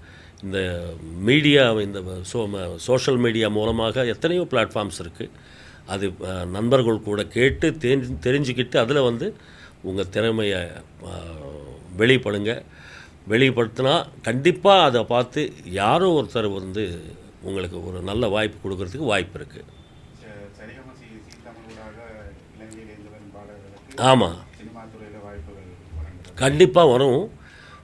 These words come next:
Speaker 1: But அங்க இருக்கணும் சார். அங்க இருந்து அங்க வந்து, அங்க வந்து அவங்க, அ, இசையமைப்பாளர்களை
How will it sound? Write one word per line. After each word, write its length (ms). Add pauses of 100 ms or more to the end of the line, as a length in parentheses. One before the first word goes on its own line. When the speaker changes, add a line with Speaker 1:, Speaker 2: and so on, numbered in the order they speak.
Speaker 1:
But 200
அங்க 240
இருக்கணும் 440
சார். 240 (200)
அங்க 160
இருந்து 720
அங்க 280
வந்து, 380
அங்க 200
வந்து 300
அவங்க, 400 (960)
அ, 300
இசையமைப்பாளர்களை 1200